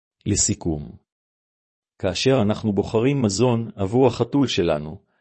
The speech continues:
המזון צריך להיות כזה שמתאים לו ויוכל לדאוג לכל הצרכים שלו. בשלב הראשון של חייו החתול עסוק בעיקר בהתפתחות, ולכן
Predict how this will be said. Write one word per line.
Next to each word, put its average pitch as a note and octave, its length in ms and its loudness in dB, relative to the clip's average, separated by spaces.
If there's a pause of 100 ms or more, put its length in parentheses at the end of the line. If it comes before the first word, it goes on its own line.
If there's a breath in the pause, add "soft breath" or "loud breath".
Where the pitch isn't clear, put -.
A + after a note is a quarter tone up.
(200)
המזון G#2 440 2
צריך B2+ 400 -2
להיות A2 320 4
כזה G#2+ 340 0
שמתאים A#2+ 560 -2
לו B2 180 4
ויוכל G2+ 340 0
לדאוג C3 380 0
לכל C#3 320 2
הצרכים G2 520 -2
שלו. B1+ 420 -8 (960)
בשלב G#2+ 440 2
הראשון B2+ 420 2
של G2 180 -4
חייו A2+ 340 4
החתול A#2 380 -2
עסוק C#3+ 340 -2
בעיקר G#2 400 2
בהתפתחות, A#2 840 0
ולכן G#2+ 380 -2